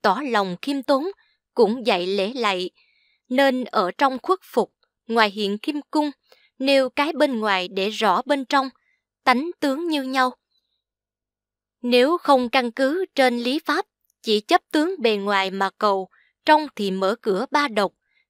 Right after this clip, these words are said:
thường làm nghiệp ác, ngoài làm ra tướng ghê gớm, trá hiện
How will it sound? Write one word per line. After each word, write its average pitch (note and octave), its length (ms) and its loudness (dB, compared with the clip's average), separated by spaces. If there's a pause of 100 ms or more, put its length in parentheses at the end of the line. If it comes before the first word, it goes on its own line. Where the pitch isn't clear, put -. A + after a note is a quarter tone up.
thường A3+ 280 2
làm A3 340 2
nghiệp G#3+ 180 -2
ác, D#4 300 -2 (300)
ngoài G#3 300 0
làm F#3+ 340 0
ra C#4+ 140 2
tướng D4 360 -2
ghê C#4 200 0
gớm, C#4 280 -2 (380)
trá C4+ 180 2
hiện G#3 340 -2